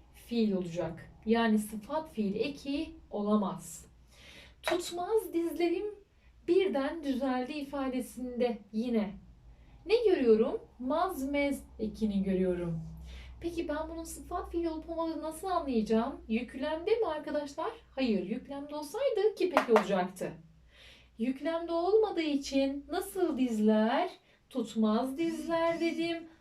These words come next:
E artık bu bir sıfat tamlaması da kurmuş mu aynı zamanda? Kurmuş.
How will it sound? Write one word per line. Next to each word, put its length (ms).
E 80
artık 520
bu 120
bir 120
sıfat 540
tamlaması 440
da 120
kurmuş 520
mu 120
aynı 220
zamanda? 680
Kurmuş. 480